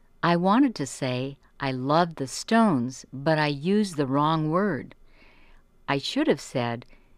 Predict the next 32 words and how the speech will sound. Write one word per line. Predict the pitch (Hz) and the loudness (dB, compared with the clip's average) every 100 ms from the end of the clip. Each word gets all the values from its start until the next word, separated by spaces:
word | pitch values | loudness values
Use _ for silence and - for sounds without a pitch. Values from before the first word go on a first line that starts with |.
| - | -10
'It | - 185 | -6 -6
pleases | - 269 269 214 131 123 | -2 2 2 2 -4 -4
me.' | 117 117 117 - _ _ _ _ _ _ _ 131 | -4 -6 -10 -18 _ _ _ _ _ _ _ -6
Do | |
you | 170 214 | -4 -2
think | 247 269 | 0 0
he | 196 170 | 0 0
understood?" | 180 165 - - 180 220 269 _ - - _ _ - - - _ _ _ _ - | 0 -2 -6 -4 -2 -2 -4 _ -20 -20 _ _ -20 -20 -20 _ _ _ _ -8
To | - 185 | 0 2
Mister | 233 269 151 - | 2 0 -2 0
Engel, | 147 165 131 120 | 2 2 2 2
it | 127 | 0
was | 156 170 | -2 0
not | 170 180 214 | 2 4 4
important | 196 147 - 226 214 113 120 | 2 0 -2 -2 0 -4 -6
if | 127 | -8
the | - | -6
shopman | 123 - 151 151 - 139 127 156 | -6 0 0 0 -2 -2 0 -2
understood | - 135 135 - - 156 | 0 0 -2 -4 -4 0
or | 135 | 0
not. | 127 175 175 101 - _ - _ _ _ _ _ _ _ _ | 0 0 -2 -6 -14 _ -20 _ _ _ _ _ _ _ _
What | 185 214 | 2 2
was | 156 127 | 0 -2
important | 113 113 - 240 233 123 123 - - - - | -4 -6 -4 -4 -2 -2 -4 -8 -20 -20 -6
was | 185 185 | -2 2
his | 202 202 - | 2 0 0
own | 190 240 240 | 2 4 4
wish | 139 123 120 - | 4 0 -4 -6
that | 147 - | -6 -6
she | - 170 | -2 0
would | 143 123 | 2 0
stop | - - 180 185 226 | -4 -4 -2 -2 -4